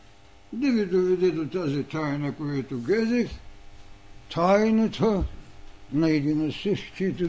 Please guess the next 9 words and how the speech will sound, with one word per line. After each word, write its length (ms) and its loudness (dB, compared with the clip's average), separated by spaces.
което 480 -4
е 220 -6
първи 500 0
свидетел, 720 -10
че 160 -2
смъртта 600 0
ви 240 0
е 340 0
приятел, 1080 4